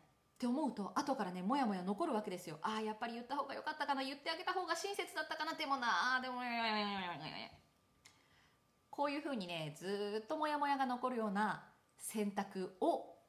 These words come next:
し続けることになる。言えないっていう表現をすると。だから、言わない選択をする。相手を傷つけそうだから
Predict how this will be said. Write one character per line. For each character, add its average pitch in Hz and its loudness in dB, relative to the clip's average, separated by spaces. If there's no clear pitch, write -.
し - -6
続 233 -2
け 320 0
る 330 -2
こ - -6
と 156 -8
に 147 -8
な 139 -8
る。 - -14
言 196 4
え 208 6
な 202 2
い 226 -2
っ - -4
て 285 -2
い 269 -2
う 269 -2
表 202 0
現 147 -6
を 139 -8
す - -10
る - -14
と。 - -20
だ 349 4
か 320 2
ら、 330 4
言 226 2
わ 330 10
な 311 6
い 320 2
選 196 0
択 170 -4
を 381 4
す - -4
る。 107 -10
相 262 6
手 330 2
を 330 6
傷 254 -6
つ - -10
け 320 -2
そ 349 2
う - 0
だ 294 6
か 302 4
ら - 10